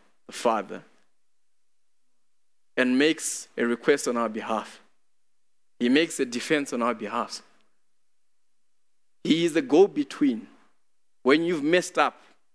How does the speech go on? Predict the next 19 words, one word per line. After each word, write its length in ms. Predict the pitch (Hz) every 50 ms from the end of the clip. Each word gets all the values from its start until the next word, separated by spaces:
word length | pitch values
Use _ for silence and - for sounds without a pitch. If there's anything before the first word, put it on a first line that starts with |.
| _ _ _ -
and 120 | - 143 151
you 80 | 151
don't 180 | 139 156 170 175
even 300 | 165 143 143 139 139 143
know 220 | 151 165 165 156
that 180 | 143 135 127 -
you've 120 | 139 123
messed 240 | 120 127 131 127 -
up, 140 | 123 113 113
or 80 | 127
you 40 | 135 139
don't 160 | 170 185 185
even 220 | 175 147 139 139
know 100 | 156 175
how 220 | 151 139 151 160 160
to 140 | - - 156
express 500 | 139 - - - - 165 170 160 - - - - - - -
your 120 | - 135 139
sorriness, 840 | - - - 170 170 175 170 147 135 127 139 - - - - -